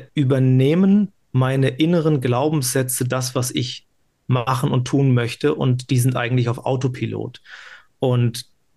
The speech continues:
der Rahmen für Missverständnisse, der Rahmen für Streit, der Rahmen für, ähm,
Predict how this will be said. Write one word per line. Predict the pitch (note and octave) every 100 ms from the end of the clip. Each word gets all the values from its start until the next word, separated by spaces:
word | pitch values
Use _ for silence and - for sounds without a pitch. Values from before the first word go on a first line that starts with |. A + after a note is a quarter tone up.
| -
der | B2+ A#2
Rahmen | - A#2+ E3 G3 F3+ E3 C#3+ - _ _
für | - - C#3 C3
Missverständnisse, | B2+ B2+ D#3 - C3+ B2+ - A#2+ A#2 B2+ A#2+ - B2+
der | B2 A2 A2+
Rahmen | C3+ D3 C#3
für | B2+ A#2+
Streit, | - - B2 C3 C3 A#2+ - -
der | A#2+ A2+
Rahmen | B2+ C#3 C3 B2
für, | B2+ C3 B2 A#2+ A2+ - - - - _ -
ähm, | B2+ B2 A#2+ A#2+ A#2+ A#2 A#2